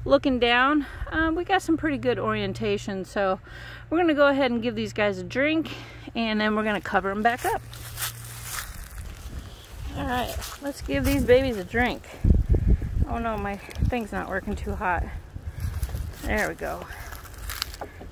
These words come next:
Yeah,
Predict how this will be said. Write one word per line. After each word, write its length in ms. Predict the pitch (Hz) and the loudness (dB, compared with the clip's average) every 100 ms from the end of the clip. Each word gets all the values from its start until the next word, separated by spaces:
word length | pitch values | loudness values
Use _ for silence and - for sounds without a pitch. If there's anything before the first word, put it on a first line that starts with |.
| - - - - - - - - - - - - - - - - - - - - - | -18 -20 -18 -18 -16 -16 -14 -14 -14 -16 -16 -14 -10 -8 -6 -8 -12 -10 -10 -8 -6
Yeah, 340 | 214 208 202 | -2 2 2